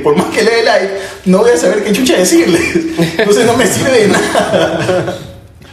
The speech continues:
Hay otra aplicación también, eh, que es como Tinder,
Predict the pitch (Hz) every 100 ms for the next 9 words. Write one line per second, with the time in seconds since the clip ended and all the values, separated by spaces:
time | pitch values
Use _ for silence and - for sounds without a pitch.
0 | - 180 - - 262 202 160 - 302 170
1 | 156 147 143 139 135 131 123 117 - -
2 | - - - 160 185 160 - 185 165 135
3 | 123 - -